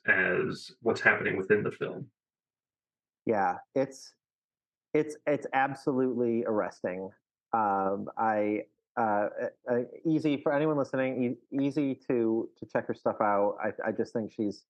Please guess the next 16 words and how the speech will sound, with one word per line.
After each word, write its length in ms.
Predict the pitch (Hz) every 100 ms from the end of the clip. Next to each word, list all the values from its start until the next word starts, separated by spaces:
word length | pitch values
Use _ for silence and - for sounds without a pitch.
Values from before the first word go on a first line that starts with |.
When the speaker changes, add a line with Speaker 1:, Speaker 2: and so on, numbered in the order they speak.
| _ _ _ _ _ _ _ _ -
Speaker 2:
marvelous. 640 | 120 156 117 104 107 107 - _ _ _
And, 360 | 127 123 123 120 -
Speaker 1:
Agreed. 260 | 120 - 127
Speaker 2:
um, 300 | 123 117 - 85 - 135
and, 200 | 139 139
and, 300 | 139 143 127 - _ _ _
and, 300 | 123 117 113 113 120
um, 420 | 120 117 110 113 - _ _ -
I, 200 | 123 113 - -
I 120 | 120
think 240 | 139 127
I 120 | 127 117
will, 320 | 113 104 -
I 60 | 117
will 140 | 107
comfortably 920 | - - 170 170 156 156 139 131